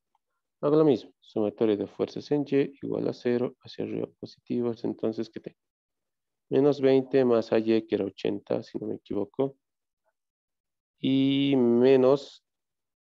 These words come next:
ahora, ¿cuánto va a ser mi carga distribuida? Cuatro por treinta únicamente, ¿no? Más B Y, que también era ochenta, menos B.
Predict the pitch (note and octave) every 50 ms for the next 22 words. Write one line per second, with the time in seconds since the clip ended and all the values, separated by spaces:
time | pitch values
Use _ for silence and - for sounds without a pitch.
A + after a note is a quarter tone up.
0 | _ - B2+ B2 B2 B2 A#2+ - C#3 C3+ - C#3 B2 A#2+ - B2 A#2 A#2 A2 -
1 | A2+ A2+ A2 A2 G#2+ - - C#3 C#3 C#3 A2 F#2+ - - _ _ _ _ _ _
2 | _ - B2 B2+ C3+ B2 - - D3+ E3 - - - _ _ _ _ _ _ _
3 | _ _ _ _ _ _ _ _ _ _ _ _ _ _ _ _ _ _ _ -
4 | D3+ D#3+ E3 D#3+ D3+ C3 A#2+ A2+ A2 - A#2 A2+ G#2 F#2+ - G#2 A2+ D3+ E3+ -
5 | - _ _ _ _ _ _ _ _ _ _ _ _ _ _ _ _ - D#3+ D#3
6 | D#3 E3 D#3+ E3 D#3 C#3+ C#3 C#3 - C3+ C3+ C3+ - - - A2 G#2 G#2+ G#2 G#2
7 | G#2 G2+ A#2+ A#2+ - - D3+ D3 D3 C#3+ - - D3+ C#3+ B2+ B2 B2 B2 C3 B2+
8 | B2+ - - G#2+ A2+ -